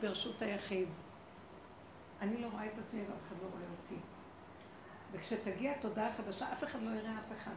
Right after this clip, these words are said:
אפילו כולם יתהלכו ברחוב ואף אחד לא יראה אף אחד. הכוונה, יראו ולא יראו.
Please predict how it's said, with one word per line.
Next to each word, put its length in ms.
אפילו 160
כולם 200
יתהלכו 320
ברחוב 300
ואף 180
אחד 100
לא 100
יראה 140
אף 140
אחד. 80
הכוונה, 380
יראו 440
ולא 340
יראו. 540